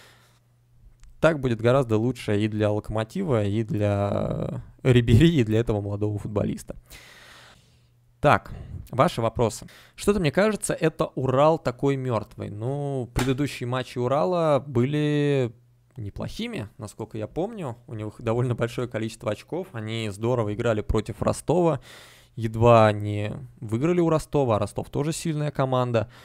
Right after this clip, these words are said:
Ну, собственно, у Урала семь очков. Была ком-, игра двух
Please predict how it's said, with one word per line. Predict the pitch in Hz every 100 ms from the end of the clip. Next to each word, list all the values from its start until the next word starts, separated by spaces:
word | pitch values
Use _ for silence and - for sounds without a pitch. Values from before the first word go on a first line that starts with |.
| - -
Ну, | 156
собственно, | 127 -
у | 113
Урала | 143 127
семь | - 117
очков. | 120 - - 233 - _ 127 - - - - _ - - - - - - - -
Была | 127 123 - 117 107 110 110 110
ком-, | - 110 - 120 -
игра | 120 120 127 120
двух | 104 117 -